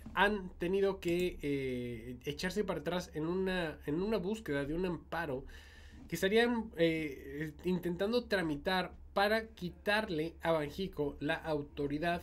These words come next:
de regular el sistema de pagos interbancarios.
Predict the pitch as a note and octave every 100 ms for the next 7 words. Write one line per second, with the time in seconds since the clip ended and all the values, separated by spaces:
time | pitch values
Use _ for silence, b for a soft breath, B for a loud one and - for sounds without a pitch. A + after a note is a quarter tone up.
0 | - - D3 E3+ D#3+ C#3 D3 D#3+ - C#3+
1 | - C#3 - D#3 E3+ D3+ C#3+ C#3 C3+ C3+
2 | - C#3 B2+ B2+ B2 A#2+ A#2+ D#3 C3+ G2
3 | -